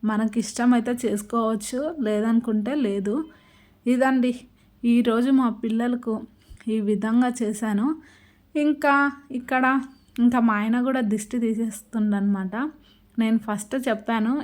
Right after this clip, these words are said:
"ఈ విధంగా చెయ్యి" అని చూపించాను. మా అత్తమ్మ వాళ్ళు అందరూ వచ్చింటే ఇంకా బాగుంటుండే. చూసారా, మేము ఒక్కటి చేస్తుంటే మా పిల్లలు ఇంకోటి చేస్తుండ్రు అనమాట. మా చిన్నోడైతే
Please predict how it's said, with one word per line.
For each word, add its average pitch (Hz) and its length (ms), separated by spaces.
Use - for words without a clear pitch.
"ఈ 226 140
విధంగా 220 440
చెయ్యి" 220 240
అని 220 220
చూపించాను. 220 760
మా 233 100
అత్తమ్మ 233 340
వాళ్ళు 262 460
అందరూ 226 520
వచ్చింటే 226 520
ఇంకా 208 440
బాగుంటుండే. 208 840
చూసారా, 240 540
మేము 214 280
ఒక్కటి 226 260
చేస్తుంటే 226 580
మా 269 160
పిల్లలు 226 400
ఇంకోటి 208 360
చేస్తుండ్రు 202 540
అనమాట. 190 460
మా 220 100
చిన్నోడైతే 247 960